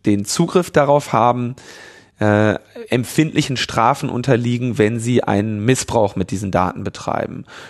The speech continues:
Missbrauch wäre dann eben das, was unter, ähm, N-S-A-Analysten eben ganz üblich ist, dass man mal, äh, seine Nachbarn, äh, durchleuchtet und die Ex-Freundin, äh, und, äh, solche Sachen. Ja, das, das wäre also, das wollen sie unter Strafe stellen,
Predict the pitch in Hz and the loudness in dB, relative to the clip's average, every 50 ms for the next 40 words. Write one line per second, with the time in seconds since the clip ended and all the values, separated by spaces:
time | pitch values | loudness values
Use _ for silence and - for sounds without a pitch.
0 | - - 104 123 139 - - - 135 131 131 - - 120 120 120 123 - 117 110 | -8 0 0 0 0 0 0 2 2 2 2 4 4 4 4 4 4 4 2 2
1 | 107 110 117 117 113 101 101 110 - - - 117 117 - - - - - - 117 | 4 2 2 0 2 2 0 0 0 0 -2 0 -2 -2 -6 -12 -8 -6 -6 -4
2 | 107 123 107 98 98 98 - - - - - - - _ - 101 98 98 104 - | 0 0 2 2 2 0 -2 -6 -18 -20 -20 -20 -20 _ 0 2 2 2 2 0
3 | - 107 110 113 104 - - 110 127 139 - - 123 120 117 117 120 123 - - | -2 0 0 0 0 2 2 2 4 4 2 2 2 2 4 4 2 2 0 -6
4 | - 117 117 - - 107 107 110 104 101 101 - 101 101 - - - 131 135 - | -8 -6 -6 0 2 2 2 2 0 -6 -2 -2 -2 -2 -2 -4 -2 -2 -2 2
5 | 147 135 - - - 120 120 - - - - - - - - 107 104 - - 110 | 0 0 2 4 2 2 2 0 -6 -16 -20 -20 -16 -2 0 0 0 2 0 0
6 | 107 104 101 101 98 98 98 98 98 101 - 107 107 104 98 92 98 95 98 98 | 0 2 2 2 4 4 4 4 4 2 2 2 2 2 2 2 2 0 0 0
7 | 101 98 104 - - - 107 104 104 101 101 101 101 - - 101 104 101 - - | 0 0 -2 -2 0 0 2 2 2 0 -2 -4 -6 -4 0 2 2 2 2 2
8 | 101 107 - - 95 98 101 104 104 - - 107 104 104 - - - 104 104 - | -2 -2 0 0 2 2 2 2 0 0 0 2 2 2 0 -2 -8 -8 -4 -2
9 | 104 - - - - - - - 101 101 101 104 101 101 101 - - - - - | -2 -2 0 -2 -6 -6 -2 -2 -2 0 0 -2 -4 -4 -6 -12 -14 -20 -18 -18
10 | - - - - _ - 101 98 98 98 95 98 - - 98 95 95 98 95 - | -20 -20 -20 -20 _ -2 0 0 2 2 0 -2 -2 -4 -6 -6 -4 -6 -8 -10
11 | - - - - 90 90 85 85 - 76 - - 95 90 - 55 - - - - | -10 -10 -6 -4 -4 -2 -2 -4 -4 -6 -6 -6 -8 -8 -8 -10 -14 -14 -12 -6
12 | 104 113 143 139 117 - - - 104 104 - - 107 98 - 107 107 107 104 - | -4 -2 2 2 0 0 0 -2 -2 -2 0 0 2 2 2 2 0 -2 -4 -4
13 | 107 107 - - 127 139 147 143 135 131 - 113 113 131 123 - - 123 123 131 | -4 -6 -2 2 2 2 2 4 2 2 2 2 0 -2 -2 0 0 0 0 2
14 | 135 127 - - 90 80 62 - 95 - | 0 -4 -6 -4 -6 -6 -6 -8 -12 -16